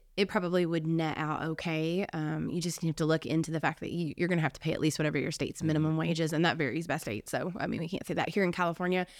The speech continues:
Speaker 1: Um, that's, that would be challenging if you're not making a huge profit margin on each item, but, you know, that's, depends on where you're at. <laughs>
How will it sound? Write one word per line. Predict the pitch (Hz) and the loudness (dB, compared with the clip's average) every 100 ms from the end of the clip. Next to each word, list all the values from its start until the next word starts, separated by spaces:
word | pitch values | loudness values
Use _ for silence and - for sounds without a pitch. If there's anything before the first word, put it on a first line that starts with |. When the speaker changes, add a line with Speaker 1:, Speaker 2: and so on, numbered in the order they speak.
| - - - | -20 -20 -6
Speaker 1:
Um, | 160 165 | 0 2
that's, | 165 - - 175 | 2 -2 -12 0
that | 170 156 | 2 2
would | 165 | 0
be | 170 160 160 156 _ _ _ _ _ _ - _ _ 226 | -4 -4 -6 -8 _ _ _ _ _ _ -20 _ _ -6
challenging | - - 294 294 302 285 302 302 | -4 2 4 6 6 6 6 6
if | 233 226 | 4 4
you're | 226 214 | 4 4
not | 202 185 | 4 4
making | 190 190 185 180 | 2 2 2 2
a | - 180 | 0 -2
huge | - - 208 208 202 202 180 | -4 -6 -2 0 0 0 -4
profit | - 180 156 165 - | -2 0 0 -2 -2
margin | 160 160 160 151 156 | -2 0 0 2 2
on | - 151 | 4 0
each | 160 - | 0 -2
item, | 139 147 147 156 | -2 0 0 0
but, | 151 135 - - - - _ _ - | 0 -2 -6 -16 -20 -20 _ _ -16
you | |
know, | 175 170 _ - 160 160 | -14 -16 _ -20 -16 -8
that's, | 139 - - - - - - | -8 -8 -20 -20 -20 -20 -8
depends | 170 175 | 0 2
on | 156 | 4
where | 165 | 2
you're | 165 185 - | 0 -2 -4
at. | 143 139 - - | -6 -6 -10 0
<laughs> | 233 | 2